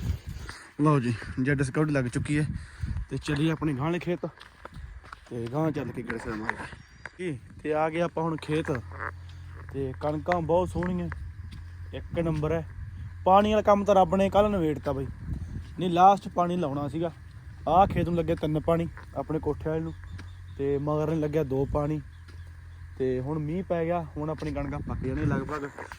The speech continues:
ਹਾਂ, ਜੇ ਪਾਣੀ ਲੱਗਦਾ ਨਾ ਤੇ ਕਣਕ ਆਪਣੀ ਸਾਰੀ ਡਿੱਗ ਪੈਂਦੀ, ਕਿਉਂ ਕੱਦ ਵਾਲਾ ਇੱਕ ਤਾਂ ਕਣਕ ਦਾ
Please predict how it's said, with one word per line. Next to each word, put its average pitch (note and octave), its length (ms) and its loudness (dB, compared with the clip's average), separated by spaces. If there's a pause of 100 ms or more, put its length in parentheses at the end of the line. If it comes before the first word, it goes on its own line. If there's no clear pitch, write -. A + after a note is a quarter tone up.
(160)
ਹਾਂ, E3+ 80 2
ਜੇ F3+ 80 4
ਪਾਣੀ F3 320 2
ਲੱਗਦਾ F3 300 4
ਨਾ G3+ 140 6 (320)
ਤੇ C#3+ 200 4
ਕਣਕ D#3 300 6
ਆਪਣੀ D3+ 240 4
ਸਾਰੀ D#3 180 8
ਡਿੱਗ E3 140 8
ਪੈਂਦੀ, A#2+ 280 -2 (460)
ਕਿਉਂ F3+ 140 4
ਕੱਦ E3+ 280 8
ਵਾਲਾ F3 180 10
ਇੱਕ F3 140 2
ਤਾਂ E3 120 6
ਕਣਕ D3+ 160 6
ਦਾ C#3+ 260 2